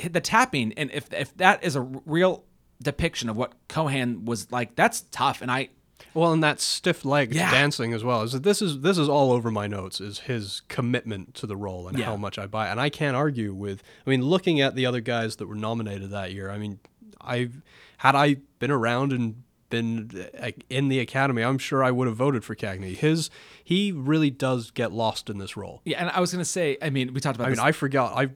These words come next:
Speaker 2: honestly forgot I was watching Cagney.
Speaker 1: Yeah, when we talked about th-, our Oscar thoughts last week, you said you hadn't seen Judy yet, but it, it's, it's a thing where the performance really elevates the whole movie, 'cause the movie itself is very schmaltzy and very,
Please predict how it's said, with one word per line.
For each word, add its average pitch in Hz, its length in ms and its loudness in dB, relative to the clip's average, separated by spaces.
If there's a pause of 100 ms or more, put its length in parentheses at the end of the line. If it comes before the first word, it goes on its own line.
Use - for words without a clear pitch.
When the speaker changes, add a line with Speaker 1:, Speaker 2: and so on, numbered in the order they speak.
Speaker 2:
honestly 143 400 0
forgot 123 260 0
I 117 60 2
was 113 160 -2
watching 107 260 -4
Cagney. 98 460 -6
Speaker 1:
Yeah, 95 260 -6 (140)
when 170 160 2
we 175 80 2
talked 165 240 -2
about 117 380 -2 (140)
th-, 127 200 -14
our 117 240 -2
Oscar 110 640 -4
thoughts 98 360 -2
last 98 280 -6
week, 101 180 -8
you 131 80 -8
said 131 160 -2
you 120 60 0
hadn't 117 160 -4
seen 113 200 -2
Judy 104 280 -4
yet, 90 260 -8 (140)
but 123 220 -4 (340)
it, - 180 -2
it's, 196 240 -2
it's 202 140 -4
a - 20 -4
thing 233 220 -2
where 143 320 2 (100)
the 160 80 -2
performance 160 640 -2
really 143 300 0
elevates 110 420 -6
the 135 100 -4
whole 123 280 -4
movie, 104 240 -8
'cause 196 140 -4
the 233 100 0
movie 254 300 2
itself 123 260 -2
is 120 80 -6
very 165 160 2
schmaltzy 123 480 -2
and 117 80 0
very, 135 340 2